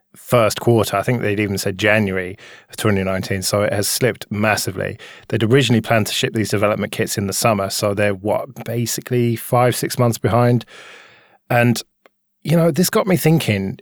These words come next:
you've done contracting before, I've done contracting before, and one trick that I learned very early on was to always tell the client that it was gonna take about twice as long as you thought it was gonna take.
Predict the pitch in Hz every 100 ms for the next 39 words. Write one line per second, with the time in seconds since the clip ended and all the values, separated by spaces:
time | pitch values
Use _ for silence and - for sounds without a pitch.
0 | - 139 185 143 110 - 104 107 92 101
1 | 101 - 107 110 120 - 123 127 107 98
2 | - 95 - - 95 - 92 92 - -
3 | - _ - 110 113 - 127 160 180 170
4 | - 160 117 - - _ _ _ - -
5 | 107 113 110 110 - 107 98 127 135 127
6 | 120 110 104 95 98 - - 123 147 147
7 | 135 - - 131 117 - 117 95 95 -
8 | 113 110 - 110 101 - 110 107 104 -
9 | - 120 113 107 110 107 95 98 131 131
10 | 139 98 - 95 - 98 110